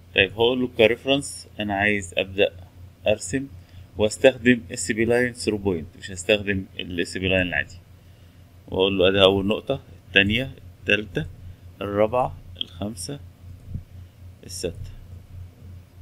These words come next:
كنسل. طيب، وبعد كده هقول له إن أنا عايز أرسم على ديت، تمام.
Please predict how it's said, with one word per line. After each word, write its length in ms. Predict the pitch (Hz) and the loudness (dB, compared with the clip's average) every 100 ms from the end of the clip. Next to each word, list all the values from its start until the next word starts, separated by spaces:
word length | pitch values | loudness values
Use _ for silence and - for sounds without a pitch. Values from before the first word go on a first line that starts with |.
| - - - - - - - - - - | -20 -20 -20 -16 -16 -18 -18 -18 -18 -6
كنسل. 340 | 92 82 - - - - - - - - - - - - - - - - - - - | -4 -4 -10 -14 -18 -18 -18 -20 -14 -14 -14 -18 -18 -16 -14 -14 -18 -20 -18 -8 4
طيب، 280 | 113 98 - | 6 4 0
وبعد 280 | 110 123 | 4 6
كده 240 | 120 135 131 | 6 4 8
هقول 280 | 123 120 120 | 8 8 6
له 160 | 120 | 4
إن 120 | 107 | 4
أنا 160 | 110 113 | 4 2
عايز 340 | 107 110 110 | 4 2 2
أرسم 480 | - 110 107 - 110 107 - - - | 4 4 4 -4 -4 -4 -16 -16 -4
على 340 | 95 101 107 - - - - - - - | 0 0 -2 -8 -20 -18 -16 -14 -14 -10
ديت، 460 | 101 107 113 139 - - - - - - - - - - - - - - - - - - - - - - | -2 0 0 -2 -8 -12 -12 -14 -18 -20 -20 -20 -20 -20 -20 -20 -20 -20 -20 -14 -14 -12 -16 -18 -20 -14
تمام. 300 | 101 98 117 | -8 -6 -6